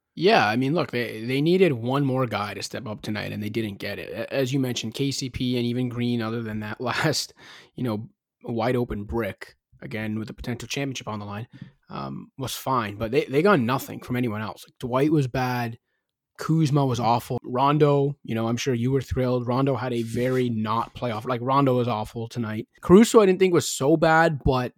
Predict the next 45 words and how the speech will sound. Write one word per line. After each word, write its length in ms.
didn't, 380
I, 160
I 120
didn't 320
give 140
them 140
enough. 340
And 140
then 160
Markieff, 540
just 360
a 100
really 640
rough 560
twenty-two 440
minutes 300
and 100
thirty-four 460
seconds, 480
where 80
he 40
didn't 280
give 180
them 160
anything 480
on 160
the 80
offensive 540
end. 240
Zero 260
points 380
on 180
oh 140
of 140
two 200
shooting 400
with 140
three 440
turnovers. 580
So 100
zero 300
points 340
on 140
five 340
possessions. 560